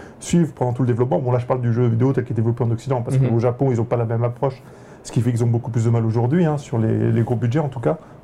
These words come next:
Speaker 1: ou les gros projets. Donc, euh, donc il y a ce fait qu'on ait, qu'il y ait cet énorme héritage qui vient de l'univers du cinéma, et d'un, d'un autre côté, le succès auprès du public est largement équivalent à celui du cinéma, si ce n'est plus fort, parce que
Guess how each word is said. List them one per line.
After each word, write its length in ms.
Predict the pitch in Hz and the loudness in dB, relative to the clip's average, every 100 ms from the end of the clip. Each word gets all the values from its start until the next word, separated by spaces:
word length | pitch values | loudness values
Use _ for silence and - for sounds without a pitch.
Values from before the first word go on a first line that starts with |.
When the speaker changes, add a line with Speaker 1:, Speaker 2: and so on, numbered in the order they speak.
| - | -4
Speaker 1:
ou 40 | |
les 60 | 117 | -2
gros 160 | 117 | -2
projets. 320 | - 123 156 180 - - - - - | -4 -2 -2 -2 -8 -20 -20 -10 -2
Donc, 400 | 120 123 120 143 | 0 0 0 2
euh, 420 | 127 127 131 131 | 4 6 4 2
donc 260 | 127 135 127 | 0 0 0
il 40 | |
y 20 | |
a 40 | 165 | 0
ce 120 | 185 | 0
fait 280 | 175 185 - | 2 0 2
qu'on 160 | 135 135 | -2 2
ait, 240 | 139 127 | 0 0
qu'il 140 | - 131 | -2 -2
y 20 | |
ait 40 | |
cet 160 | 147 151 | 0 -2
énorme 220 | 165 160 | 0 0
héritage 400 | 156 156 165 147 | 0 2 0 0
qui 120 | - 117 | -2 0
vient 200 | 143 147 | 2 0
de 160 | 123 | 0
l'univers 280 | 120 120 120 | 2 4 4
du 80 | 110 | 2
cinéma, 420 | 131 123 165 311 - - - - - - - - | 0 2 2 -2 -8 -18 -20 -20 -16 -16 -16 -2
et 140 | 147 139 | 2 4
d'un, 320 | 139 139 139 139 | 4 4 4 2
d'un 80 | 139 | 0
autre 120 | 139 | 2
côté, 340 | 156 147 190 190 - - - - - - | 0 4 2 2 -6 -16 -20 -20 -16 0
le 120 | 135 | 2
succès 480 | 123 196 - 196 - - | 4 0 4 2 2 -2
auprès 280 | 151 - 160 | -2 0 0
du 120 | 147 | 0
public 500 | 151 147 185 - - - | 2 4 4 0 -16 -6
est 60 | 120 | -2
largement 440 | 120 127 147 147 147 | 0 2 2 2 0
équivalent 340 | 131 127 127 | 0 0 0
à 20 | |
celui 140 | 120 127 | 0 0
du 100 | 120 | 0
cinéma, 340 | 139 131 139 | 0 0 0
si 160 | - 120 | -2 -4
ce 120 | 131 | -2
n'est 60 | |
plus 140 | 120 123 | -2 0
fort, 220 | 151 139 | 0 -2
parce 140 | 120 | -6
que 160 | - | -4